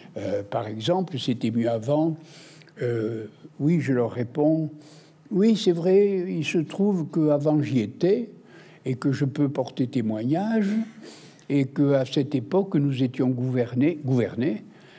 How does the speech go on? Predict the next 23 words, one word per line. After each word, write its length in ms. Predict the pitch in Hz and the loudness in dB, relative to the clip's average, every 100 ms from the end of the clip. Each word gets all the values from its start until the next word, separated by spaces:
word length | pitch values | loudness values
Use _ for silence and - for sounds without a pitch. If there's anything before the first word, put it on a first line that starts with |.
| - - | -18 -8
nous 180 | 131 131 | -4 -2
étions 280 | 123 127 123 | -2 -2 0
gouvernés 600 | 127 131 113 127 175 190 | 0 -2 -2 0 2 0
par 600 | 190 - 165 185 180 - - - - | -4 -4 -4 -4 -8 -16 -20 -20 -20
Franco, 920 | - - 135 131 123 - 170 208 208 - | -16 -10 -4 -2 -4 -2 0 0 -2 -6
Mussolini, 1160 | 143 135 151 - 139 139 131 151 196 247 247 - - - | -2 0 0 -2 -2 0 0 0 4 4 4 0 -16 -4
Hitler, 640 | 165 143 143 147 180 214 214 - | -2 0 0 2 2 0 -4 -8
Staline, 720 | - - 160 139 143 196 185 | -10 -4 0 0 2 2 2
Lénine, 500 | 123 120 120 139 120 | 2 2 2 2 0
Staline, 760 | 117 127 123 165 220 220 233 240 - - - | -2 -2 0 2 4 4 2 0 -12 -20 -6
Mao 160 | 143 151 | 0 0
Tse-tung, 800 | 147 135 123 185 214 233 220 175 | 0 -4 -2 0 2 2 0 -2
rien 520 | 139 123 208 277 302 | -4 -2 2 6 6
que 100 | 277 | 6
des 120 | 220 | 2
braves 260 | 190 180 147 | 2 0 -2
gens. » 200 | 104 87 - - - - - - - - - | -4 -10 -16 -20 -18 -16 -12 -12 -10 -8 -4
Rien 180 | 170 185 | -2 -2
que 120 | 180 | -4
des 60 | |
braves 340 | 147 139 139 139 | -4 -4 -4 -2
gens. 240 | 180 214 - - - - | -2 -4 -8 -18 -16 -2
Euh, 460 | 147 147 143 165 | 2 2 2 0